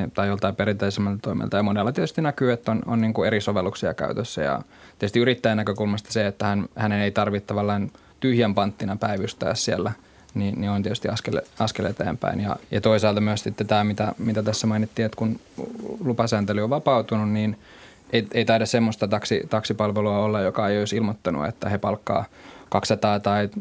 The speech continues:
tai tuhat tai, tai kuinka paljon niin kuin uutta kuljettajaa. Että, et,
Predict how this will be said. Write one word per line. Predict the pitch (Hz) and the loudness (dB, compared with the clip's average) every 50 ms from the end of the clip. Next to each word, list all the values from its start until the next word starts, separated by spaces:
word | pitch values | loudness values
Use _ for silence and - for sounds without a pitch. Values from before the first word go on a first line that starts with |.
| - - | -6 -4
tai | - 101 98 98 | -2 -2 -2 -2
tuhat | - - 110 104 101 98 101 - - | -2 0 2 2 2 2 0 -2 -2
tai, | - 98 104 101 101 95 - - | 0 0 2 2 0 -2 -2 -2
tai | - 101 98 90 - - - - - | 0 0 0 0 -2 -6 -10 -6 -2
kuinka | - 127 123 117 110 101 | 2 2 4 4 2 2
paljon | - 98 82 78 101 78 | 2 2 2 2 0 -2
niin | 80 120 | -2 -4
kuin | - 107 | -2 -4
uutta | 95 - - 110 | -4 -4 -4 -4
kuljettajaa. | - 107 92 87 90 92 - - - 78 73 71 69 62 - | -2 0 0 2 0 0 -2 -2 -2 0 0 0 0 0 -2
Että, | - - - - - | -4 -4 -4 -4 -4
et, | - 101 | -4 -6